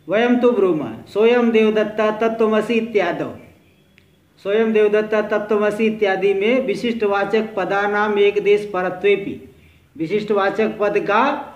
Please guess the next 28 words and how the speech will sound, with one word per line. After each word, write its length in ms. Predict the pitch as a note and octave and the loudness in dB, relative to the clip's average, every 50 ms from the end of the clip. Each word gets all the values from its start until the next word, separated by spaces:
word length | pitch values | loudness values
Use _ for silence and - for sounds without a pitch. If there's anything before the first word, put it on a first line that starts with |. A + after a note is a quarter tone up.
| - - - | -20 -16 -10
कहाँ 240 | F3 F#3+ B3 B3+ C4 | -4 -2 -2 0 0
पे 80 | C#4+ C4 | 0 0
तात्पर्य? 440 | C4+ C4+ B3 A#3+ - - G3 G#3+ | 2 0 0 -2 -2 0 2 2
एक 200 | C4+ C#4+ C#4 - | 4 2 2 0
देश 260 | A3 C4+ C4+ A#3+ - F#3 | 2 2 2 4 2 0
में, 180 | E3 D3 D3 | -2 -4 -2
चैतन्य 440 | - A3 A#3 A#3 A#3 C#4+ D4+ C#4 C#4+ | -2 -2 -2 0 0 0 2 2 2
मात्र 360 | C4+ B3+ B3 B3+ B3+ C4+ C4 | 2 2 0 0 0 0 0
में 200 | C4+ C#4 C4+ C4 | 2 2 0 0
तात्पर्य 400 | B3 A#3 A3+ A3+ - C4 C4 B3 | 0 -2 -2 -2 -2 0 2 2
होने 320 | A3+ G#3 G#3 A3 B3 B3+ B3 | 4 4 4 4 4 2 2
पर 240 | - G3+ - - | 2 0 -2 -2
भी 140 | D3 - - - - - - - _ _ _ _ _ _ _ _ C#3 | -4 -6 -8 -12 -16 -20 -20 -20 _ _ _ _ _ _ _ _ -6
ना 240 | D3 E3 F3+ F#3+ F#3+ | -4 -4 -2 -2 -2
लक्षणा, 600 | F#3+ F#3 E3+ F3 - E3+ E3 E3 E3 D#3+ D#3 D#3 | -2 -2 -4 -6 -6 -6 -4 -2 -2 -2 -2 0
लक्षणा 440 | D#3+ E3 D#3+ - - F#3 F#3 F#3 | -2 -2 -2 -4 -6 -6 -6 -6
की 160 | F3 - F#3 F3 | -6 -6 -6 -4
कोई 220 | - F3+ F3 F3 | -2 0 0 0
आवश्यकता 840 | E3+ D#3+ E3 E3 - - D#3+ - - - G3+ B3+ D4+ E4 - - - - - - A#2 | 0 0 -2 -2 -4 -6 -10 -10 -6 -4 -2 -2 -2 -2 -6 -10 -16 -20 -20 -20 -18
नहीं 340 | B2 B2 B2 B2 A#2 G#2+ F#2+ | -18 -16 -16 -16 -14 -14 -16
है, 320 | F2+ E2+ E2+ - - - _ _ _ _ _ _ _ _ _ _ | -16 -18 -20 -20 -20 -20 _ _ _ _ _ _ _ _ _ _
बिना 200 | D3+ D#3 F3 F#3+ | -10 -8 -6 -4
लक्षणा 520 | F#3 F3 E3 D#3+ - - E3+ G3 G#3+ A3 G#3+ | -4 -4 -4 -6 -6 -8 -6 -4 -4 -2 0
के 80 | G#3+ | 0
ही 160 | G3 F#3+ F3+ D#3+ | 2 2 2 0
ज्ञान 280 | E3 D#3+ D#3 D3 C#3 | 0 -2 -2 -2 -4
हो 120 | C3 B2+ B2+ | -6 -8 -10
जाएगा। 400 | - A#2 A2 A2 A2 A2+ A2+ | -12 -12 -12 -14 -14 -16 -18